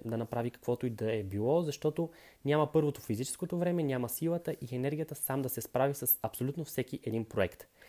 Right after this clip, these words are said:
Затова искам да благодаря за това, че още преди първият епизод на подкаст Хащаг Репортаж ние получихме редица запитвания за партньорства. А, разкриваме пред вас, а, че това предаване е част от Диктофон Медиа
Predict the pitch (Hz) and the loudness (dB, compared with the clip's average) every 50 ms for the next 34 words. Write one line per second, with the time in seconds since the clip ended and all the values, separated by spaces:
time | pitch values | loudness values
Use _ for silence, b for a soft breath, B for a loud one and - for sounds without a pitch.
0 | B B B - 127 - 143 147 170 170 - - 202 180 175 160 151 143 135 127 | B B B -10 -6 -2 2 2 2 2 2 0 0 2 2 2 4 4 4 4
1 | 131 127 139 156 - - - - 143 123 123 - 123 135 143 - - - - 139 | 4 4 4 2 0 -2 -6 -6 -4 -4 -2 0 0 0 0 0 -2 -2 0 0
2 | 156 - - - 151 131 151 147 - 147 143 147 165 160 160 143 - 127 139 147 | 0 0 0 -2 -2 -2 -2 -2 0 -2 0 0 0 0 -2 -2 0 0 0 0
3 | 143 - - - - 143 143 - - - 135 135 - - - - - - 131 - | 0 -2 -6 -2 0 0 0 0 2 2 2 4 2 -2 -6 -6 -4 -4 -4 -2
4 | - - 123 - - 120 113 - - 104 104 - 123 151 - - B B B B | -2 -4 -2 0 0 -2 -2 -2 -4 -4 0 2 2 2 0 -2 B B B B
5 | B B - 165 170 170 165 175 170 - - 175 156 143 127 117 117 147 151 - | B B 0 0 0 2 2 0 0 0 0 0 2 2 0 0 0 -2 0 2
6 | - 165 160 151 147 123 120 117 - - 147 147 - - 147 135 123 110 113 - | 2 4 4 4 2 0 0 -4 -2 -2 -4 -4 -2 -2 -2 -2 -2 -2 -4 -4
7 | - 104 95 - 104 95 90 - - - 165 180 202 B B B B B B B | -4 -4 -2 0 0 0 0 -2 0 0 2 2 2 B B B B B B B
8 | B B B - 131 135 135 135 - - 165 170 170 185 190 185 180 - 143 131 | B B B 2 2 4 4 2 2 2 2 4 4 4 2 2 0 0 -2 0
9 | 123 139 151 170 - - - - 180 170 165 151 - - 147 147 143 147 135 127 | 4 4 4 4 2 0 0 0 2 2 2 0 2 2 4 4 4 2 2 2
10 | 139 143 147 143 - 139 131 123 135 135 135 135 135 - - 117 - - 143 131 | 2 4 2 2 0 0 4 4 4 4 4 2 0 -2 -4 -6 -2 0 -2 -2
11 | - - 123 117 110 - - 113 - 123 123 120 113 104 98 98 92 113 139 156 | -2 -4 -6 -6 -6 -6 -8 -4 -2 0 0 2 2 0 0 0 0 0 0 0
12 | 180 202 | 0 -2